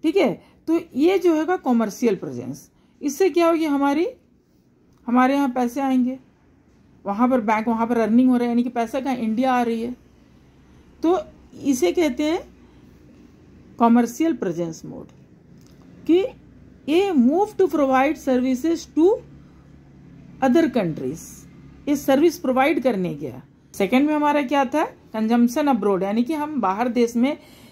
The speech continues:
education के लिए गए थे या फिर, अ, health के लिए गए थे, ठीक है, हम avail कर रहे थे। यहाँ पर हम क्या कर रहे थे, Avail कर रहे थे, Avail हो रहा था यहाँ पर, ठीक है।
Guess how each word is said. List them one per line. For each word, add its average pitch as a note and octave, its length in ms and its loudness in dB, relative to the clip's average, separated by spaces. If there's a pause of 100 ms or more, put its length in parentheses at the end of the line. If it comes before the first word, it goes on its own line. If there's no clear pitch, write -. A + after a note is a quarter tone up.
(140)
education G#3+ 640 0
के A3 160 0
लिए G#3+ 220 -2
गए G3+ 200 0
थे G3 260 -2
या G3 220 0
फिर, G3 280 0 (380)
अ, G3 180 0
health G3+ 420 -2
के G#3 200 2
लिए G#3 240 0
गए G3 220 0
थे, G3 320 -6 (420)
ठीक D4+ 120 -4
है, G#3+ 260 0 (220)
हम C#4 280 -2
avail C#4 440 2
कर G3+ 180 -2
रहे F3+ 140 -2
थे। G#3 100 -12
यहाँ A3+ 200 -2
पर D4+ 120 -2
हम D4 100 0
क्या C#4+ 160 -2
कर D4 160 -2
रहे D4+ 100 -2
थे, F#4+ 180 0 (420)
Avail B3+ 400 4
कर G3+ 180 -2
रहे D#3 180 -4
थे, E3+ 260 -14 (1800)
Avail A3 340 2
हो F3+ 100 0
रहा D#3+ 120 -4
था E3+ 120 -10
यहाँ D#3 160 -10
पर, D3+ 340 -14
ठीक D#4 140 -8
है। A#3+ 240 -4